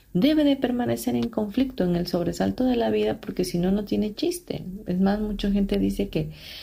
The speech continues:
que los problemas son la sal y la pimienta de la vida, ¿no? Pero son creencias, son ideas preconcebidas, son introyecciones que nosotros tenemos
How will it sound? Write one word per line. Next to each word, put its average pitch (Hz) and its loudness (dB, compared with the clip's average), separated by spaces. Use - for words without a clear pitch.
que 196 4
los 180 4
problemas 185 0
son 196 2
la 185 2
sal 185 0
y 196 2
la 160 0
pimienta 170 0
de 170 0
la 151 2
vida, 226 2
¿no? 247 2
Pero 196 2
son 233 0
creencias, 214 2
son 202 -2
ideas 202 0
preconcebidas, 156 -2
son 180 -2
introyecciones 175 -2
que - -8
nosotros 156 0
tenemos 190 0